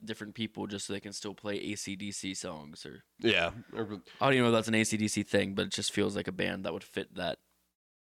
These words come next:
Speaker 2: That criterion.
Speaker 1: Yeah.
Speaker 2: Yeah, I feel that. Uh, but no, I am glad to hear that, you know, all the original members are back together. They're gonna be doing an album. I'm excited for it.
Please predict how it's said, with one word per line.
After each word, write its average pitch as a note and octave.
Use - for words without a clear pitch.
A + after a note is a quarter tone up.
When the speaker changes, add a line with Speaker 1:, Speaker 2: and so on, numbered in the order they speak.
Speaker 2:
That G#2
criterion. A2
Speaker 1:
Yeah. G2
Speaker 2:
Yeah, E2+
I F2+
feel F2
that. E2+
Uh, C#2+
but C#3+
no, G3
I F3
am G3+
glad F#3+
to E3+
hear E3
that, C3+
you A#2+
know, A2
all A2
the A2
original G#2
members A2+
are A2
back G#2+
together. A2
They're A2+
gonna A2+
be A#2
doing A2
an G2+
album. G2
I'm -
excited D4
for -
it. -